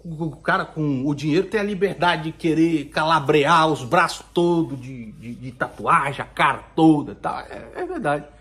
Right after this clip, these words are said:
Mas é uma coisa meio idiota de se dizer. Vamos colocar assim mesmo.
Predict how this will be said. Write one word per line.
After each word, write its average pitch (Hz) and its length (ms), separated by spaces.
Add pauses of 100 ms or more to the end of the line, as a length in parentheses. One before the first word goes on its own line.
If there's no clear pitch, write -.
(680)
Mas - 280 (920)
é - 40
uma 339 120
coisa 214 260
meio 175 220
idiota 127 460
de 120 100
se 127 100
dizer. 110 460 (1040)
Vamos 320 280
colocar 220 340
assim 196 200
mesmo. 110 260